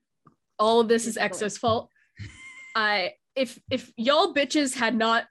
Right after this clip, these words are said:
Speaker 1: eaten that shit up, we wouldn't have had this problem. If it had flopped, this would not have happened.
Speaker 2: <laughs>
Speaker 1: But we
Speaker 2: But
Speaker 1: all ate that shit up anyway.
Speaker 2: Oh, yes. And we still bought it. And so
Speaker 1: I'm blaming myself too, because I bought it too. I'm a
Speaker 2: I
Speaker 1: stupid
Speaker 2: bought
Speaker 1: bitch.
Speaker 2: it too. I have,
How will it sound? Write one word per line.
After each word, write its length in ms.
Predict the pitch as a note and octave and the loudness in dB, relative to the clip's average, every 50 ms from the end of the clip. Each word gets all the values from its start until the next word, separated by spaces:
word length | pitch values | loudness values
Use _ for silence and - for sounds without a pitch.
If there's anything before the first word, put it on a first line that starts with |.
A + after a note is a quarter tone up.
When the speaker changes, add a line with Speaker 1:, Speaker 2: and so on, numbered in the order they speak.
| _ _ _ _ _ | _ _ _ _ _
Speaker 1:
eaten 260 | - B3 - B3+ B3 A#3 | -8 -6 -4 -2 -2 -2
that 180 | A3+ A#3 - - | -2 -2 -4 -6
shit 320 | - - - B3+ A#3 A3 | -8 -4 -2 0 0 2
up, 240 | G#3 G#3+ B3+ - - | 0 0 -2 -2 -6
we 120 | A#3 A#3 A3 | -8 -10 -6
wouldn't 220 | G3+ A3+ A3 A3 | -6 -6 -4 -4
have 100 | G#3+ G3 G#3 | -6 -6 -4
had 220 | G#3 G3 F#3+ F3 | -4 -4 -4 -6
this 160 | F3+ F3+ - | -10 -14 -14
problem. 500 | - - F#3+ E3+ F3 - F3+ D#3+ F3 G3 - - - - _ - | -10 -10 -8 -8 -8 -10 -10 -10 -10 -12 -14 -18 -20 -12 _ -2
If 120 | A#3+ A#3 | 2 4
it 100 | C4 B3+ | 4 4
had 160 | C4 B3 G#3 | 4 2 0
flopped, 540 | - - C4 B3 A#3+ D#4+ F4 - - - - - _ _ _ _ _ - | 0 2 4 6 6 6 4 2 -2 -12 -16 -16 _ _ _ _ _ 0
this 200 | B3+ B3+ B3 - | 0 0 2 2
would 120 | B3+ B3 A#3+ | 2 4 4
not 180 | A3+ G#3 G#3 F#3+ | 4 4 2 2
have 80 | F#3+ | 0
happened. 460 | - F#3 D#3+ F3+ - - - - F3 C#4+ A4+ F#4+ | 0 -4 -4 -4 -6 -8 -10 -8 -4 -2 -2 -2
Speaker 2:
<laughs> 120 | - - | -2 -2
Speaker 1:
But 260 | B3 D4+ C4 C4 B3 | 0 2 4 4 6
we 100 | B3 D4+ D#4 | 6 8 8
Speaker 2:
But 40 | D#4 | 8
Speaker 1:
all 120 | D4+ D4 D4 | 8 8 8
ate 220 | C4+ C#4 C#4 A3+ | 6 4 4 6
that 180 | C#4+ B3 A#3 A#3+ | 6 4 4 4
shit 260 | - - C#4+ B3 A3+ | 2 4 4 4 4
up 220 | G#3+ F#3 F3 - - | 4 2 0 -2 -4
anyway. 260 | G#3+ G#3 G3 F#3 F3+ - C4+ | -4 -4 -4 -4 -4 -2 0
Speaker 2:
Oh, 120 | C4+ B3+ A#3+ | 0 0 0
yes. 480 | A3+ G#3+ G3+ G3 A3+ - - - - - _ - | -2 -4 -6 -6 -8 -10 -16 -20 -20 -20 _ -6
And 180 | G#3+ C4 C4+ | -2 -2 0
we 80 | C4+ D4+ | 0 -2
still 280 | F#4 - - D#4 D4 A3+ | -2 2 2 2 4 4
bought 280 | C4+ B3+ B3+ C4+ C4 A#3+ | 4 4 4 4 4 4
it. 160 | A3 G3+ - - | 2 2 0 0
And 200 | A#3+ A#3+ B3 B3+ | -2 -2 -2 -2
so 160 | - - C4+ | 2 4 6
Speaker 1:
I'm 80 | B3+ | 6
blaming 360 | B3 D4 D4+ E4+ F4 E4 D#4+ D4+ | 8 8 8 8 8 6 4 4
myself 420 | C4+ B3+ C4 - - B3 A#3 A3+ | 4 4 4 4 2 2 2 0
too, 220 | - - C4 A#3+ A3 | -2 -4 -4 -4 -4
because 260 | A3+ A3 - A#3 A3 | -4 -4 -4 -4 -2
I 140 | A3+ G3+ G#3+ | -2 -2 -4
bought 240 | G#3+ G#3+ G#3 G3 F#3 | -4 -4 -6 -6 -6
it 120 | F#3+ - - | -6 -8 -8
too. 320 | - A#3 F3+ D#3+ F3 F3+ E3+ | -8 -8 -8 -8 -8 -8 -2
I'm 80 | G#3 | 2
a 40 | D#4 | 4
Speaker 2:
I 160 | F4 G4 G#4 A4+ | 6 8 8 6
Speaker 1:
stupid 220 | A#4+ A4+ G#4 G4+ | 6 4 2 4
Speaker 2:
bought 240 | G#4 G#4+ A4 A4 A4+ | 6 6 6 6 6
Speaker 1:
bitch. 240 | A4+ A4 - - - | 4 0 -2 0 -2
Speaker 2:
it 60 | G#4 G#4 | -2 -2
too. 60 | F#4 - | 0 0
I 120 | C#4 D4 | 0 2
have, 240 | F4+ F4 E4+ F4+ | 2 2 2 2